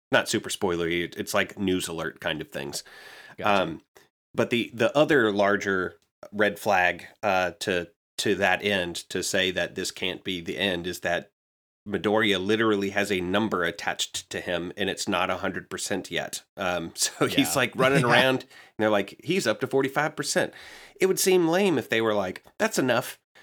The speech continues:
Speaker 1: Uh, <laughs> you know?
Speaker 2: <laughs>
Speaker 1: Um,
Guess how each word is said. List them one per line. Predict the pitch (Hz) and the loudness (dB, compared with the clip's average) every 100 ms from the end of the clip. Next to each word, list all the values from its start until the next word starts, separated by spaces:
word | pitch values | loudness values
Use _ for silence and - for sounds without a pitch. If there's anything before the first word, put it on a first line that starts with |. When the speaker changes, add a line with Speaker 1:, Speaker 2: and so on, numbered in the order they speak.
| _ - | _ 0
Speaker 1:
Uh, | 131 113 107 190 - - | 4 6 4 2 0 -2
<laughs> | 233 - 240 | 0 0 4
you | - | 6
know? | - 160 220 | 8 8 8
Speaker 2:
<laughs> | 262 - 247 - 247 - | 4 2 -2 2 0 4
Speaker 1:
Um, | 139 120 110 101 | 6 6 4 -4